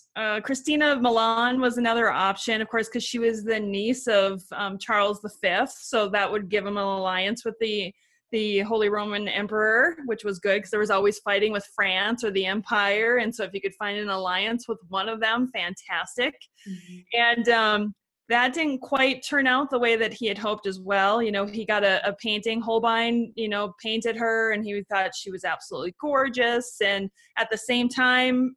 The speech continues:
Speaker 1: Francis the first, um, was trying to get his son, I believe, um, the Duke of Orleans, um, trying to get a marriage agreement between Christina and him. And, you know, there were delays and all this stuff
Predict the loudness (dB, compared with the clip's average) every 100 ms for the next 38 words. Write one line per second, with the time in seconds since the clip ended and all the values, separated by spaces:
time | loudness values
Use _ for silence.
0 | -4 -2 0 -2 -6 -8 0 4 4 2
1 | -2 -8 -8 -2 0 0 -2 -8 -14 _
2 | _ -2 -2 -4 0 0 0 -4 -6 -4
3 | 2 4 4 2 -2 -8 -8 -8 -8 0
4 | 2 4 4 2 0 -2 -2 0 -2 -4
5 | -6 -6 -2 0 0 0 -2 -4 -2 -2
6 | -2 -4 -2 -2 -4 -4 -2 -2 -2 -2
7 | 0 0 -4 -12 -20 _ _ _ -4 -2
8 | -2 0 0 2 2 2 2 2 2 0
9 | 0 0 -2 -2 -4 -4 -6 -4 -2 -4
10 | -6 -8 -6 -4 -2 -2 -2 -2 0 2
11 | 0 0 -2 -4 -2 0 0 -2 -8 -16
12 | -10 -4 -2 0 0 -2 -2 -4 -4 2
13 | 4 4 2 0 0 0 0 -2 -4 -6